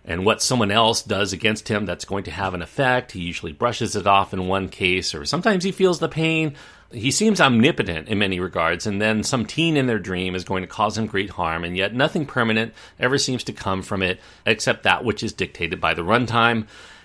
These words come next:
At the end, Freddy's always going to be vanquished, but not really. The door is always left open for him to return for a sequel because these movies make money, and New Line Cinema is not really a huge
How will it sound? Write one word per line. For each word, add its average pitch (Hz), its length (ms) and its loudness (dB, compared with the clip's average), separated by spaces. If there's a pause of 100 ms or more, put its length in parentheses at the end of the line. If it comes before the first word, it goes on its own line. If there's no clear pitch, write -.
(120)
At 156 120 4
the 165 140 2
end, 160 140 2
Freddy's 139 360 0
always 110 240 0
going 107 140 -2
to 113 60 -2
be 110 120 -4
vanquished, 85 600 -6
but 165 540 6
not 131 240 -2
really. 95 440 -2
The 104 100 -2
door 143 180 4
is 143 80 0
always 127 240 0
left 110 220 -2
open 95 260 -2
for 90 140 -6
him 92 160 -6
to - 100 -8
return 90 340 -8
for 92 200 -6
a 92 60 -4
sequel 87 680 -2
because 92 480 0
these 139 180 -4
movies 185 300 0
make 208 180 0
money, 165 360 4
and 87 120 -4
New 113 140 0
Line 123 220 0
Cinema 135 300 0
is 120 100 -2
not 127 180 -2
really 117 240 -4
a 95 40 -2
huge 123 540 0